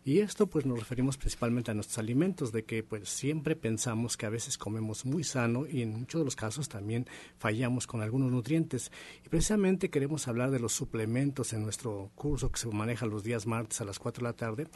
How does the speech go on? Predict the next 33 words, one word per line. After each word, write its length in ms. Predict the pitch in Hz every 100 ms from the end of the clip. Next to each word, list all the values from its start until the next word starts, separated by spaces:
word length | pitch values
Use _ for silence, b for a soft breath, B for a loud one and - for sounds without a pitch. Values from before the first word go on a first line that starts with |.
| B B B
de 100 | - - - -
su 120 | - 156
importancia 680 | 165 160 - 180 170 139
de 120 | 107 101
ellos, 260 | 101 110
cómo 220 | - 226
nosotros 300 | 233 147 147
podemos 380 | - - 131 135
suplir 400 | - 127 120 139
ciertos 500 | - 120 117 - 120
nutrientes 420 | 139 131 113 113
que 120 | - 135
en 100 | 135
apariencia 640 | 131 135 131 135 147 139
comemos 420 | 107 110 113 113
de 120 | 107
forma 300 | - 113 113
n-, 180 | 113 120 - B -
normal, 380 | 127 139 214 -
pues 180 | 107
normal 320 | 110 123 196 131
es 100 | 104
lo 120 | 104
que, 120 | 117
digamos, 380 | 101 110 113 -
toda 140 | 120
la 100 | 113
gente 260 | - 113 107
dice 240 | 107 120
que 140 | 117 107
comen 300 | 110 113 107
sus 100 | -
platillos. 560 | 131 - 190 180 -